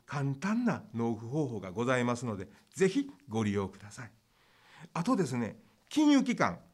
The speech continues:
の窓口やコンビニでの納付もですね、可能でございますので、そちらの方もご利用ください。まあ、何よりもですね、このような取り組みを遂行、まあ、行うことが、納税者の方々のご理解と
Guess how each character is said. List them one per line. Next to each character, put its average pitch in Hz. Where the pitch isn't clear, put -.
の 220
窓 147
口 120
や 151
コ 147
ン 143
ビ 156
ニ 165
で 208
の 233
納 123
付 127
も 117
で 92
す -
ね、 110
可 147
能 120
で 123
ご 135
ざ 143
い 143
ま 143
す 139
の 139
で、 147
そ -
ち -
ら 151
の 160
方 247
も 123
ご 101
利 104
用 98
く 101
だ 101
さ 151
い。 -
ま 185
あ、 -
何 208
よ 269
り 160
も 120
で 107
す 110
ね、 143
こ 185
の 180
よ 190
う 185
な 165
取 160
り 160
組 180
み 196
を 214
遂 190
行、 175
ま 175
あ、 -
行 196
う 208
こ 208
と 127
が、 85
納 151
税 139
者 131
の 113
方 143
々 147
の 143
ご 135
理 147
解 113
と 107